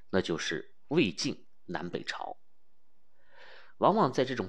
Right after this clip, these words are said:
大动荡的时代啊，就会萌发出一些崭新的思潮啊，因为这个统治阶级啊所设置的牢笼被打破了啊，思想上的枷锁呢就得以解除。那么这个时候呢，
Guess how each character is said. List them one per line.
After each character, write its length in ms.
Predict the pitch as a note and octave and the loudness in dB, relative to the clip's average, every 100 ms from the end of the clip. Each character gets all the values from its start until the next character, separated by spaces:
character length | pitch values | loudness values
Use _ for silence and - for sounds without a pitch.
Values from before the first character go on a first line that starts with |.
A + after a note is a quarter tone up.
| - | 4
大 180 | D#3+ | 4
动 200 | G#2+ B2 | 4 2
荡 160 | A2 G#2 | 4 2
的 40 | |
时 200 | E2 - | 0 -4
代 140 | E2 D2 | -4 -4
啊， 200 | D#2+ - | -6 -2
就 120 | G2 | -2
会 100 | F2+ | 0
萌 300 | D#2+ E2 F#2 | -2 -2 -4
发 180 | F#2+ G#2 | 0 0
出 320 | - G2 F#2 - | 0 -2 -4 -6
一 80 | F2 | -6
些 380 | E2+ E2+ E2 - | -2 0 -2 -4
崭 220 | - - | -6 -4
新 280 | - - D3 | -4 -2 0
的 80 | A#2+ | 0
思 180 | - F2 | -2 -4
潮 380 | - - - - | -4 -4 -6 -8
啊， 180 | D#2+ D2+ | -10 -8
因 160 | F2 G2 | -6 -4
为 80 | |
这 120 | G2+ G2 | -2 -4
个 160 | - - - - | -4 -8 -14 -12
统 320 | - F#2 E2+ E2+ | -8 -6 -6 -2
治 220 | D3 A#2 | 2 4
阶 180 | B2 A2+ | 8 6
级 300 | - F#2 - | 4 -2 -2
啊 140 | - - | -4 -4
所 160 | E2 | -4
设 260 | D#2+ - G#2 | 0 4 4
置 160 | - F#2 | 4 0
的 100 | D#2+ | 0
牢 280 | D#2 G2+ | 4 6
笼 260 | B2+ E2+ - - | 6 2 -4 -2
被 100 | E2+ | -2
打 160 | - - | -4 -2
破 220 | - A2+ | 2 4
了 100 | - | 2
啊， 160 | - C#3+ | -4 -8
思 200 | - G3+ | -6 -6
想 180 | - - | -6 -6
上 160 | E2 | -6
的 80 | D#2 | -6
枷 260 | - C#3+ C3+ | 0 4 4
锁 220 | - A#1 | 2 -6
呢 80 | - - | -8 -10
就 140 | - | -10
得 180 | - E2+ | -2 0
以 80 | F#2 | 0
解 220 | - D#2+ | -2 -6
除。 400 | - - C#2 C#2+ - - - - - - | -4 -6 -6 -8 -10 -14 -14 -14 -14 -4
那 100 | D3+ | 0
么 60 | D#3+ | 4
这 160 | A3 | 4
个 40 | D#3 | 4
时 160 | - | 4
候 140 | A2+ A2+ | 4 4
呢， 220 | G#2 - | 2 -2